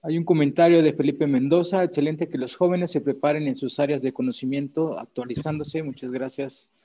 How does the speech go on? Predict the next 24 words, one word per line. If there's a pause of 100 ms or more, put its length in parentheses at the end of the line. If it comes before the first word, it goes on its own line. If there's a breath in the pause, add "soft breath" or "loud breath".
(460)
Felipe.
También
gracias
a
Tania
Madrigal
por
sus
preguntas
en
YouTube. (560)
Eh, (240)
hay
otra
pregunta. (140)
Natael
Rosa
dice,
"¿Cómo
es
que
se
pudo
llegar,